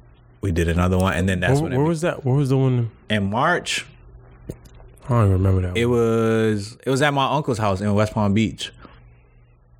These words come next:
Speaker 2: I don't think I was there.
Speaker 1: And, and really, we wasn't expecting much from that one either. One, because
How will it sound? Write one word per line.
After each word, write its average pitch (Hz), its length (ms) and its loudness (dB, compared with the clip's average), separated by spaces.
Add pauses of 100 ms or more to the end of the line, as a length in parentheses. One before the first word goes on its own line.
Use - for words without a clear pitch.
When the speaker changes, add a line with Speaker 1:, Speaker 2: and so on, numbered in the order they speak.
(340)
Speaker 2:
I 113 80 2
don't 98 160 2
think 95 160 -2
I 98 40 2
was 92 180 0
there. 98 280 0 (880)
Speaker 1:
And, 123 240 2 (100)
and 123 340 0
really, 147 540 0
we 120 180 -2
wasn't 131 340 0
expecting 127 380 0
much 127 180 0
from 117 140 0
that 120 160 2
one 113 140 -4
either. 131 340 2
One, 135 320 0
because 123 540 0